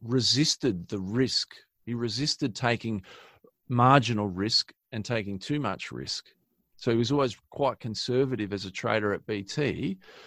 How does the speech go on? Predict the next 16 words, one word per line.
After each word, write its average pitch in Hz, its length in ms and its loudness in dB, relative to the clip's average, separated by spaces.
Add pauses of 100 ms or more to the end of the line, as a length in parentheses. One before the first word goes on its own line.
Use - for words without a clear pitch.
(140)
because 123 200 0
he 117 100 4
was 113 160 6
always 131 320 8
looking 120 200 0
for 101 80 0
something 107 360 -2
that 104 140 -8
was - 260 -10 (100)
repeatable, 143 840 -4 (1080)
uh, 101 380 -4 (800)
and 117 420 -4 (320)
consistent. 123 640 -6 (1120)
And, 127 240 -6
you 131 60 -4
know, 127 120 -4